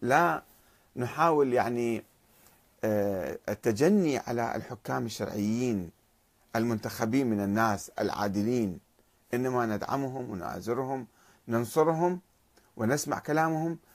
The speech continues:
في الحق، وإذا انحرفوا أو طغوا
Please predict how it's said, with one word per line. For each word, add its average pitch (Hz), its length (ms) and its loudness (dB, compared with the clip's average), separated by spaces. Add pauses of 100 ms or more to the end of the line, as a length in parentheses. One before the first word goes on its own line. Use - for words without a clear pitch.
(120)
في 175 300 2
الحق، - 320 -6 (1500)
وإذا 127 360 4
انحرفوا 113 560 -4 (180)
أو 98 80 0
طغوا 110 440 -2